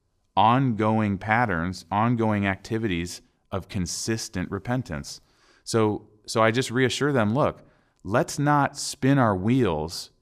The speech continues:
trying to really ask that question right now. Instead, let's spend our efforts seeking the gospel of Jesus Christ and his understanding of what your sin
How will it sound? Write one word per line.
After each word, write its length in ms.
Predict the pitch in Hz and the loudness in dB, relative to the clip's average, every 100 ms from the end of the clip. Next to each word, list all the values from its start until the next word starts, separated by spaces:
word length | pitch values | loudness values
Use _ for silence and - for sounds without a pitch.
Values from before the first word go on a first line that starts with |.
| _ | _
trying 320 | - 123 139 | -2 2 4
to 80 | 110 | 2
really 420 | 92 113 135 117 - | 2 2 2 0 2
ask 320 | 113 120 - | 2 2 -2
that 240 | 104 92 - | 0 0 0
question 460 | 110 104 - 92 | 0 0 -2 -4
right 260 | 85 85 - | -2 -4 -4
now. 400 | 98 110 73 73 - _ | -4 -2 -4 -6 -16 _
Instead, 840 | 104 98 - - 131 143 98 85 - | -4 -2 -2 -2 2 4 2 0 -2
let's 240 | 104 117 | -2 -2
spend 340 | - - 117 98 | -6 0 0 2
our 180 | 92 - | 0 2
efforts 680 | 131 - 90 76 - - - _ _ - | -2 0 -4 -4 -6 -14 -16 _ _ -12
seeking 960 | - - 127 170 180 98 78 78 113 - _ - | -6 -4 0 0 -2 -6 -6 -6 -8 -12 _ -8
the 160 | 92 | -6
gospel 640 | 85 101 120 147 - 120 104 | 0 4 6 4 -2 -2 -2
of 140 | 87 | -4
Jesus 460 | 82 104 87 80 - | -4 -4 -2 -6 -10
Christ 760 | - 127 78 80 - - - _ _ _ _ _ - | -2 0 0 -4 -8 -14 -18 _ _ _ _ _ -2
and 300 | 110 101 95 | 0 2 -2
his 680 | - - 156 170 131 98 - - _ _ _ _ - | -8 0 4 6 6 0 -8 -16 _ _ _ _ -2
understanding 1080 | 120 110 101 - 127 143 123 92 87 92 - - | 2 2 0 0 2 2 2 2 0 -4 -8 -4
of 440 | 107 101 95 92 | 2 2 0 -6
what 340 | 101 98 120 - | -8 -2 -2 -2
your 260 | 101 98 | -4 -4
sin 600 | 92 - - 120 107 92 | -4 -8 0 2 2 -2